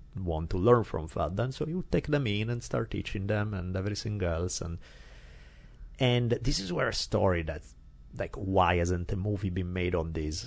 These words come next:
still escape me is, um, story goes that at one point in this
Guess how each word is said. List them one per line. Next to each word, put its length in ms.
still 260
escape 480
me 260
is, 220
um, 520
story 460
goes 440
that 500
at 140
one 280
point 500
in 140
this 380